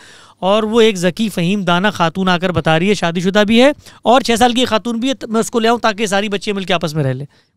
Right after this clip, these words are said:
कोई अकल मानती है इस बात को? उसके बाद हमने बताया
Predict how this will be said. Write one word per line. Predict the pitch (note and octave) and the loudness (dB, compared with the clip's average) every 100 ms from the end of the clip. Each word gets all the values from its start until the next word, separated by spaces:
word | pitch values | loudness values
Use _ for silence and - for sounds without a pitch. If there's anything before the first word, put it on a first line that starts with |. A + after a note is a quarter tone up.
| - | -8
कोई | |
अकल | - G#3+ | -4 -2
मानती | G3 F#3+ B3 | -2 -4 -4
है | |
इस | A3 | -6
बात | E3 D3 | -6 -10
को? | - - _ - - | -14 -20 _ -20 -10
उसके | G#3 - F3+ | -8 -4 -4
बाद | C3+ A2 _ _ _ _ | -4 -6 _ _ _ _
हमने | D3+ E3+ F3+ | -8 -4 -2
बताया | D3 - B2 B2 D3+ | -2 -2 -4 -4 -6